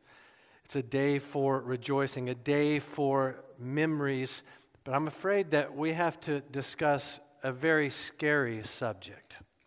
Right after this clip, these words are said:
Uh, if you had known what today's sermon was about, you might have chosen to stay home because this topic is truly terrifying. It is scarier than a dentist with blood on his shirt,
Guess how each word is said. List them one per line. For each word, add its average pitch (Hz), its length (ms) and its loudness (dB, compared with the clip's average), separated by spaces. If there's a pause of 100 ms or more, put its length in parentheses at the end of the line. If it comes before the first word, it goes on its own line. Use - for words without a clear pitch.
(760)
Uh, 143 60 0
if 165 300 -4
you 220 380 4
had 165 260 4
known 190 560 6 (220)
what 175 340 8
today's 165 640 2
sermon 165 480 0
was 151 160 0
about, 151 540 4 (120)
you 160 240 0
might 202 340 4
have 180 120 0
chosen 175 460 2
to 156 100 -2
stay 160 260 0
home 156 360 2
because 143 540 4
this 156 340 -2
topic 151 480 0
is 139 240 -6 (320)
truly 175 580 4
terrifying. 143 800 2 (320)
It 165 120 2
is 180 120 6
scarier 170 720 2
than 156 180 2
a 139 100 2
dentist 151 640 -2
with 127 300 -6
blood 151 280 6
on 170 140 6
his 165 160 0
shirt, 185 540 2